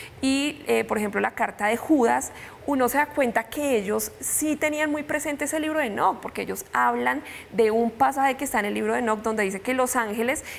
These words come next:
están en prisiones eternas hasta el día del juicio. Pero usted se va a leer toda la Biblia y usted no va a encontrar eso.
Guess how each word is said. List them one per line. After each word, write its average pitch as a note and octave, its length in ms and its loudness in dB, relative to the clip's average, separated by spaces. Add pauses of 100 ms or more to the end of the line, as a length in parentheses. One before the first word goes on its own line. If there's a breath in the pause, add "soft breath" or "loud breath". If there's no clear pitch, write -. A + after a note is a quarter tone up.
(120 loud breath)
están A#3+ 400 0
en G#3 140 -4
prisiones A3 880 -2
eternas B3+ 880 2
hasta A3 280 -4
el G#3+ 100 -4
día G3 180 -4
del G3 180 -4
juicio. C#4+ 600 -2 (400 loud breath)
Pero G#3 180 0
usted F#3+ 240 -6
se - 180 -2
va A3 100 4
a - 20 2
leer C4+ 220 2
toda D3+ 180 2
la D#4+ 100 2
Biblia B3 220 0
y F#4 40 -2
usted G#3 200 -8
no G3+ 100 -4
va F3+ 60 -2
a - 20 -4
encontrar G3 420 -2
eso. D#4 300 -2